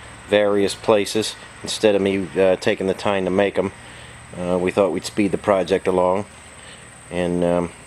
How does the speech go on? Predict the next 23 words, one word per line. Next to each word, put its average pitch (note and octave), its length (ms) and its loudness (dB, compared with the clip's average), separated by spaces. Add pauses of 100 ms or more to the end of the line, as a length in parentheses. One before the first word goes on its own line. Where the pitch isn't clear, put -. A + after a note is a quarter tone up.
(720)
we've F#2+ 120 -4
got G#2+ 200 4
some, G#2 320 2
uh, G2 260 2 (1400)
uh, F#2+ 260 0
let's F#2 220 0
see, F#2 180 0
we've F2 220 -4
got F#2+ 180 2
some F#2+ 140 -4
hat A2 300 -2
channel G#2+ 400 0
for G2 340 0
under, G2 340 -2
underside, G2 760 0
some E2+ 220 -6
front G#2 420 -2
quarter G2 340 2
panels, F#2+ 680 -2 (260)
and F2 120 -6
some D#2 120 -12
floor G2+ 320 2
pans. G2 520 -4